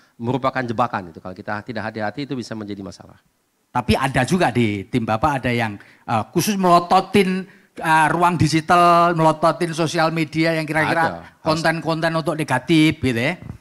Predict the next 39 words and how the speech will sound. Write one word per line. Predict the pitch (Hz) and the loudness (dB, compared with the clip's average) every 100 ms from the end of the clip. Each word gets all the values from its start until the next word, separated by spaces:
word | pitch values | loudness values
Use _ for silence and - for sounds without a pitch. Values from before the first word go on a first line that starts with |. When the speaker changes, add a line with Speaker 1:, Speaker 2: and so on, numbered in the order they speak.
| _ _ | _ _
Speaker 1:
Ya, | 127 110 87 - | -8 -8 -8 -18
eh, | - 127 | -14 -12
eh, | 123 127 123 117 120 - | -8 -6 -6 -6 -8 -10
itu | 135 | -6
harus | 175 127 104 | -2 -2 -2
ada | 107 127 98 | -6 -6 -8
tentu. | 98 110 107 95 - | -8 -10 -8 -12 -6
Konten | 143 135 131 | -4 -2 -2
negatif | 127 123 117 165 | -4 -6 -6 -8
yang | 139 127 | -8 -8
kita | 131 131 | -8 -12
kelirukan | - 127 113 147 | -10 -10 -8 -10
dengan | 131 135 | -8 -10
hoax | 101 139 - - - | -8 -10 -10 -16 -16
ya, | 127 | -14
atau | - | -12
dengan | 110 110 | -6 -6
Speaker 2:
Hmm. | 104 | -6
Speaker 1:
black | 104 | -10
campaign. | 110 107 95 87 95 _ _ _ _ | -10 -12 -12 -16 -20 _ _ _ _
Jadi | - 104 127 123 | -20 -10 -8 -8
kalau | 123 120 117 | -10 -10 -10
konten | - 127 120 | -8 -8 -6
negatif | 117 110 107 151 147 | -8 -10 -10 -10 -10
itu | - 170 160 147 - - 110 104 | -10 -8 -6 -8 -12 -16 -18 -14
based | 107 139 120 | -8 -8 -8
on | 101 | -14
facts | - - - - - | -14 -16 -16 -18 -18
gitu | - | -14
ya. | 104 92 | -10 -10
Speaker 2:
Ya. | - _ _ | -12 _ _
Speaker 1:
Itu | - 104 | -14 -10
saya | 147 123 | -8 -8
kira | 127 131 156 139 | -6 -2 -2 -2
ya | 113 | -6
memang | 104 110 117 | -8 -8 -10
kenyataan | 113 110 113 117 | -8 -6 -4 -6
seperti | 135 - 98 | -8 -14 -16
itu. | - | -14